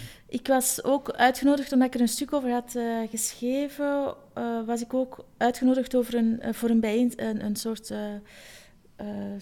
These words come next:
studiedag over levenseinde, met ook, eh, dokters en zo, gyn-, eh, eh,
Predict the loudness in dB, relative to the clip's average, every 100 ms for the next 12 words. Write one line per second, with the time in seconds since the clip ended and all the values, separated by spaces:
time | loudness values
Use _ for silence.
0 | -14 -20 -14 -4 2 4 4 2 0 -4
1 | 0 2 2 0 6 6 6 0 0 0
2 | 2 0 -4 -8 -18 -16 -16 -6 -2 2
3 | 2 2 -2 -2 -6 -4 -4 -2 -2 -2
4 | -2 0 -2 -2 -6 -6